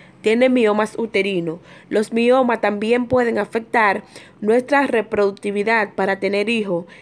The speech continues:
y nuestras relaciones sexuales, ya que cuando tenemos un mioma, esto afecta nuestros ovarios y también pueden ser peligrosos, que hasta pueden llegar a tener cáncer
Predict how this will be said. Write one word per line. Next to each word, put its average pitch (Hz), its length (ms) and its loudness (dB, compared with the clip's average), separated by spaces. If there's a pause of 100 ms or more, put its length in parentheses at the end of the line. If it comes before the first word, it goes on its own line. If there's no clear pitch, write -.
(240)
y 277 320 0 (120)
nuestras 202 340 -2
relaciones 202 600 -2
sexuales, 175 600 -4 (300)
ya 254 280 0
que 185 140 0
cuando 208 280 0
tenemos 208 500 -2
un 240 180 -2
mioma, 226 540 0 (260)
esto 247 400 0
afecta 196 720 -4 (380)
nuestros 247 640 0 (500)
ovarios 202 800 0 (160)
y 208 160 -10
también 226 600 0
pueden 214 280 0
ser 233 220 -4
peligrosos, 226 640 0
que 196 100 -6
hasta 190 240 -6
pueden 208 320 -2
llegar 233 300 0
a 196 100 -2
tener 190 320 -2
cáncer 170 540 -8